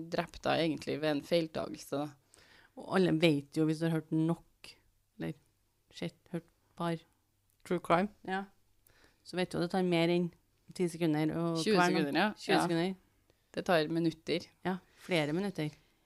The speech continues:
Speaker 1: Og i den rettssaken her så handlet det da altså ikke om skyld.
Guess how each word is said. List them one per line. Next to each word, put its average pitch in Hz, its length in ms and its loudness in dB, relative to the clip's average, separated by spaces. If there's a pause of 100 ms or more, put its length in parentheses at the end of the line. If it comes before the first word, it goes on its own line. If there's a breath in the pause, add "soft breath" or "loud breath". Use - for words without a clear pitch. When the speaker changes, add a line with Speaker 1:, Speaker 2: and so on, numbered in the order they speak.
(580)
Speaker 1:
Og 165 60 -2
i 220 100 4
den 269 200 6
rettssaken 190 500 0
her 214 160 2
så 214 160 -2
handlet 202 380 6
det 170 60 -4
da 147 160 4
altså - 240 -4
ikke 151 200 -8
om 127 140 -4
skyld. 131 420 -6